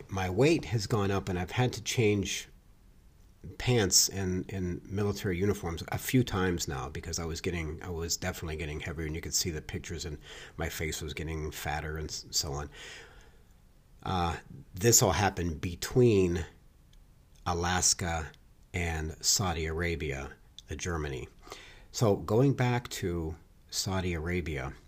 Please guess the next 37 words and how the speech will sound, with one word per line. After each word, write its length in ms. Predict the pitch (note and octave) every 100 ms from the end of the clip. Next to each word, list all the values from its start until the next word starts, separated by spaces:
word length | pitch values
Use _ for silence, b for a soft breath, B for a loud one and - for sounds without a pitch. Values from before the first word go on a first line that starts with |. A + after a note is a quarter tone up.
| - - - - - -
the 100 | G2+
training 460 | - C#3+ D3 G2
was 140 | F#2 D#2+
a 40 |
four-part 640 | - G2+ F#2 - E2+ D2 - - - -
person. 400 | - D#2 - -
So 360 | - F2 D#2+ D2
I 140 | - G#2
was 180 | A#2 G2+
a 120 | E2
sixty 500 | - - G#2+ - E2
gunner. 340 | D2 C#2+ D2+
I 120 | E2+
sat 260 | - - E2
up 160 | D#2 D2
in 80 |
the 80 | D2
turret 460 | - - A#2 D#2+ -
of 140 | D#3
the 80 | B2+
Humvee, 440 | - D2 C#2+ D2+ E2+
and 80 |
I 60 | D#2
was 140 | C#2+
a 60 | D#2+
sixty 380 | - - - C#2
gunner. 320 | - - - B B B B
There's 200 | E2 E2
a 40 |
driver, 640 | C#2+ E2 D2+ D2+ F#2 G#2
there's 180 | F#2+ -
a 60 | D#2+
navigator, 580 | C#2+ C#2+ D2 D2 D#2 F#2+
and 140 | D2
there's 100 | D2+
somebody 380 | - D2+ D#2 D2
that 140 | C#2+